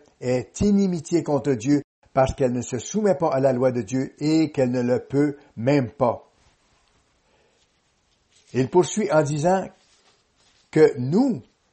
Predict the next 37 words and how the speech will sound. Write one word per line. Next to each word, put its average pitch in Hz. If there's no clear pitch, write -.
ne 120
sommes 135
pas 135
charnels. 120
Pour 143
vous, 175
vous 127
ne 135
vivez 127
pas 139
selon 120
la 113
chair, 175
mais 131
selon 117
l'esprit, 110
si 131
du 107
moins 127
l'esprit 123
de 113
Dieu 117
habite 117
en 143
vous. 196
Si -
quelqu'un 151
n'a 139
pas 139
l'esprit 127
de 120
Christ, 202
il 139
ne 123
lui 120
appartient 127
pas. -